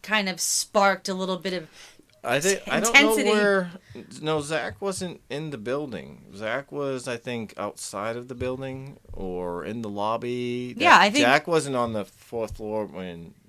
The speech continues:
Speaker 2: Corey got punched in the face.
Speaker 1: Zach is the one that punched him in the face.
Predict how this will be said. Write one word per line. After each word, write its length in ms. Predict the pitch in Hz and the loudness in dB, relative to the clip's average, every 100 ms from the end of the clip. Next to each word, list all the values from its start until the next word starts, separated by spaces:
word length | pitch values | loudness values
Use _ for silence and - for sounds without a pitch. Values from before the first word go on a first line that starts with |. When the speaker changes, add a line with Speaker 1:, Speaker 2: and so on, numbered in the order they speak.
| _ _ - | _ _ -18
Speaker 2:
Corey 320 | - 101 95 | -8 -4 -4
got 160 | 87 - | -6 -8
punched 320 | 90 80 - | -10 -12 -14
in 80 | 78 | -18
the 60 | |
face. 520 | - 87 - - - - | -12 -10 -10 -14 -14 -6
Speaker 1:
Zach 240 | 196 208 | 0 0
is 120 | 247 196 | 0 -2
the 100 | 220 | 0
one 100 | 208 | 0
that 160 | 180 | -2
punched 320 | - 214 - | -4 -4 -4
him 100 | 196 | -4
in 80 | 180 | -4
the 80 | 165 | -6
face. 520 | - 123 - - - | -8 -10 -10 -14 -16